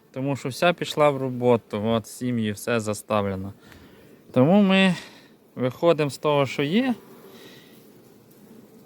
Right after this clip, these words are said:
і це нам економить час і місце у вулику, точніше, в рамці більше влазить меду на меншу кількість рамок.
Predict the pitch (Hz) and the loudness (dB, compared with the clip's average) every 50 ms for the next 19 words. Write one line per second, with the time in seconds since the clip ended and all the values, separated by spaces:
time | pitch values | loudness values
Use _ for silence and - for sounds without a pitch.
0 | - - - 139 143 135 120 - - 170 175 180 180 170 170 165 160 - - - | -20 -10 -4 -2 -2 -2 0 0 2 2 4 4 4 2 2 2 -2 -6 -8 -6
1 | - 151 151 139 - - 156 147 147 151 165 170 165 160 156 151 - - - _ | -4 -2 -2 -2 -2 -2 -2 0 0 0 0 0 0 -2 -4 -4 -6 -10 -20 _
2 | _ _ _ _ _ _ _ _ _ _ _ - - - 160 160 165 160 - - | _ _ _ _ _ _ _ _ _ _ _ -8 0 4 4 4 4 2 0 -8
3 | - - - _ - 139 139 147 147 143 143 143 143 123 - - - - 123 123 | -16 -18 -18 _ -8 -6 -4 -4 -2 -2 -2 -4 -4 -6 -8 -10 -4 0 2 2
4 | 123 120 120 117 117 117 120 123 123 120 117 113 107 107 _ - 113 107 107 - | 2 2 2 0 0 0 0 0 2 2 4 2 2 0 _ -8 -6 -6 -6 -6
5 | - 113 - - 127 123 117 - - 110 107 - _ _ _ - _ - _ _ | -10 -14 -10 -6 -4 -4 -4 -2 -4 -4 -4 -6 _ _ _ -20 _ -20 _ _
6 | _ - - 127 127 147 156 147 135 113 - 127 117 107 117 135 143 127 - - | _ -6 0 4 6 6 6 4 2 -2 -4 -4 -4 -2 -2 -2 -4 -4 -2 -2
7 | 123 120 120 123 120 113 107 120 110 123 135 151 180 190 180 180 170 170 - _ | -2 0 2 2 2 2 0 -4 -6 -4 -4 -2 -2 -2 -2 -4 -6 -8 -8 _
8 | _ _ _ - - 120 117 117 117 123 135 139 131 - 131 117 - 127 123 120 | _ _ _ -14 -8 -4 -2 -2 0 0 -2 -2 -4 -6 -10 -10 -8 -6 -6 -6
9 | - - - 113 - - - - - _ _ _ _ - - 107 107 104 104 104 | -6 -8 -14 -14 -14 -14 -20 -20 -20 _ _ _ _ -12 -4 -2 0 0 0 -2
10 | 104 | -6